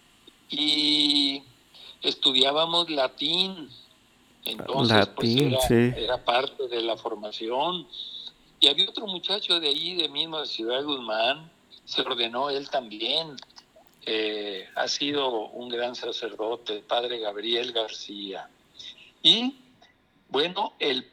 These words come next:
Speaker 1: el prefecto nos llamó a los dos y nos dijo, "Pónganse a estudiar, eh, su libro de latín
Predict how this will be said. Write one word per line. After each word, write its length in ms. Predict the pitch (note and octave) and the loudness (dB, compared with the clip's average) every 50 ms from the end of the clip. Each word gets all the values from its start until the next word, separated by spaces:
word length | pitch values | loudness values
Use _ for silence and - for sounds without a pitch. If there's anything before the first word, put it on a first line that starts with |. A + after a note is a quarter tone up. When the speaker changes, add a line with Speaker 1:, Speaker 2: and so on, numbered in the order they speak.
| _ - | _ -4
Speaker 1:
el 280 | - C3 B2+ B2+ - | -4 -2 -2 -2 -4
prefecto 920 | - - B2 B2+ B2+ B2 - G3 A3+ A#3+ A#3+ - - - D#3 E3+ F#3 - - | -6 -6 -4 -2 -2 -2 0 2 2 2 0 -2 -4 -2 -2 0 -2 -4 -6
nos 260 | C#3+ C3+ C3 C3 B2+ - | -6 -4 -4 -4 -2 -2
llamó 260 | A#2 G#2+ A2 A#2 B2 | -4 -4 -4 -4 -4
a 60 | C3 | -4
los 240 | C#3+ D3 C#3 B2 A2+ | -2 -4 -4 -4 -4
dos 500 | A#2 A2 A#2+ C#3+ E3 E3+ - - - - - | -4 -2 -2 -2 -2 -2 -4 -4 -6 -4 0
y 140 | - B2+ B2+ | 0 0 0
nos 180 | A#2+ A2+ A2+ | 0 -6 0
dijo, 460 | A#2 C3+ C#3 - - C3 A#2+ A2 G2 - _ _ - - _ _ _ | 2 2 0 2 -2 -4 -4 -4 -4 -10 _ _ -20 -20 _ _ _
"Pónganse 420 | - D#3+ F#3 G#3+ A3 G3+ - G#3 | 0 0 0 0 -2 -4 -4 -4
a 20 | F#3 | -4
estudiar, 560 | - - F#3 E3 D#3+ E3+ F3 F#3 F#3 F3+ F3+ - - _ - _ _ _ - - _ _ _ _ - - - | -4 -4 -4 -2 0 2 2 2 2 -2 -8 -14 -20 _ -20 _ _ _ -20 -20 _ _ _ _ -20 -20 -14
eh, 1120 | - - - B2+ B2 A#2+ A#2 A2+ A#2 A2+ A2+ A2 A2 A2 G#2+ G#2 G#2 - G2 G2 G2 - - | -14 -10 -4 -2 0 2 2 2 2 2 2 2 2 0 0 -2 -2 -4 -4 -4 -6 -6 -4
su 180 | - - F#4 | -2 2 4
libro 280 | - - F#4+ G4+ G4+ F#4 | 8 10 10 10 8 6
de 60 | - | 6
latín 440 | D#4+ - - - C#3+ B2+ B2 - G2 | 6 4 4 4 2 2 2 0 -6